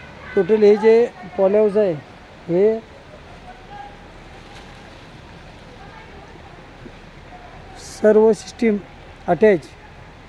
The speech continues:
आणि टेम्परेचर मेंटेन केलेलं, प्रत्येक वातावरणात, प्रत्येक स्टेपमध्ये ही रोपं अशी आपण डेव्हलप करून मोठ्या प्रमाणात ही जी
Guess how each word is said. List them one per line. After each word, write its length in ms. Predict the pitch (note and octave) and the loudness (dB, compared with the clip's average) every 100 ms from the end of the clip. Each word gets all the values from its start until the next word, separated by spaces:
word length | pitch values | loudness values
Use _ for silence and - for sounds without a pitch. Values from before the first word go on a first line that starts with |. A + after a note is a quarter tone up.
| F#3 | -2
आणि 340 | G#3 G#3+ A3 A#3 - - - - - - - - - - - - - - - - - - - | -2 -2 -6 -10 -18 -20 -20 -20 -20 -20 -20 -20 -20 -20 -20 -20 -20 -20 -20 -20 -20 -6 0
टेम्परेचर 420 | G3+ G3 G3 A3+ | 0 2 2 2
मेंटेन 380 | A#3 G3+ G#3 G#3 | 2 2 2 2
केलेलं, 440 | G#3 G3+ G3 D#3 C#3 - - - - - - - - | 4 4 4 2 -4 -12 -20 -20 -20 -20 -20 -20 -4
प्रत्येक 400 | G3 D#3 G#3+ G#3 | -2 2 2 4
वातावरणात, 640 | G3+ F#3 G#3 G#3 G3+ G#3 | 2 2 2 2 2 0
प्रत्येक 380 | F#3 G#3+ E3+ G#3+ | -2 -6 -2 -4
स्टेपमध्ये 600 | - G#3 G3 G3 G3 G3 | -2 -2 0 -2 0 2
ही 200 | F3+ G3+ | 2 0
रोपं 260 | G3 F3 G3 | -2 0 -2
अशी 280 | D#3 F#3 G3+ - - - - - | -2 -4 -6 -10 -20 -20 -8 -4
आपण 220 | E3 F#3+ | 0 2
डेव्हलप 360 | F#3+ F#3 F#3+ F#3+ | 2 2 0 0
करून 240 | F3+ D#3 A#2+ - - - - - - - - - - - - - - - | 0 0 -4 -16 -20 -20 -20 -20 -20 -20 -20 -20 -20 -20 -20 -20 -20 -4
मोठ्या 260 | F#3 D#3 F#3+ | 0 2 2
प्रमाणात 600 | F#3+ F#3+ F#3+ F#3+ F#3 G#3+ | 2 2 2 0 -2 -6
ही 180 | D3+ E3 | -6 -4
जी 300 | F3 G3 | 0 0